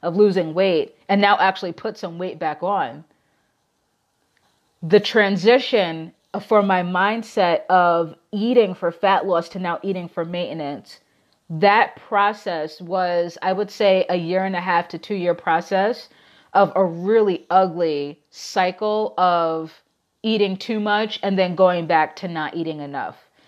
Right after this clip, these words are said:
And then eating too much and then going back to not eating enough. And going through this up and down,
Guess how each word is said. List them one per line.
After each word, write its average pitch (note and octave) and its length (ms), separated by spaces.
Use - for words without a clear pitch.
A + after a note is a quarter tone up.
And G3+ 120
then F3+ 180
eating G3 260
too B3+ 200
much A#3 360
and G3+ 120
then F3+ 140
going F3 240
back E3 220
to F#3 80
not E3 200
eating D#3 260
enough. D3 380
And F#3+ 220
going G3+ 400
through G#3 260
this F3 300
up F#3+ 180
and F3 180
down, D#3+ 400